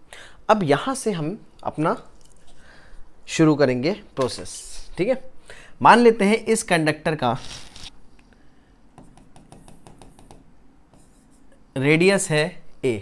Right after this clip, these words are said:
सर्कुलर कंडक्टर का रेडियस है A। देखो, बायो-सवर्ट लॉ यूज़ करेंगे तो स्मॉल एलिमेंट लेना पड़ेगा डीएल, उस डीएल एलिमेंट को हम यहाँ ले लेते हैं, this is D L element,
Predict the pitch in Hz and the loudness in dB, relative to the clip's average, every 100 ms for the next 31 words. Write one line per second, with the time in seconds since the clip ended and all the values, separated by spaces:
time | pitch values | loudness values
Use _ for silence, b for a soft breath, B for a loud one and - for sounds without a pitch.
0 | - 147 139 160 151 135 131 139 139 123 | -4 -4 -2 -2 0 -2 -2 -2 0 0
1 | 127 123 - 220 - b - - - 98 | 0 -2 -2 -6 -8 b -20 -20 -14 -12
2 | 85 - - B - 147 202 127 117 170 | -12 -18 -20 B 0 2 4 6 6 6
3 | 180 185 180 190 185 185 180 175 175 180 | 4 2 2 2 2 2 0 0 0 -2
4 | 185 - 123 151 160 165 175 156 160 170 | -4 -4 0 4 4 4 2 2 0 0
5 | 165 170 180 147 147 165 196 B B B | 0 0 0 0 2 2 0 B B B
6 | 147 160 - 117 165 233 - 160 170 180 | -6 -6 -4 2 4 4 4 0 2 0
7 | 180 - 180 175 180 190 139 123 127 101 | -2 -4 -4 -4 -4 -4 -4 -4 -4 -6
8 | 90 - - - - - - b b b | -10 -14 -14 -14 -18 -20 -20 b b b
9 | - 98 151 175 156 - - 120 131 120 | -12 -6 -4 -4 -6 -10 -8 -4 -2 -2
10 | - 98 71 92 - | -4 -12 -14 -16 -16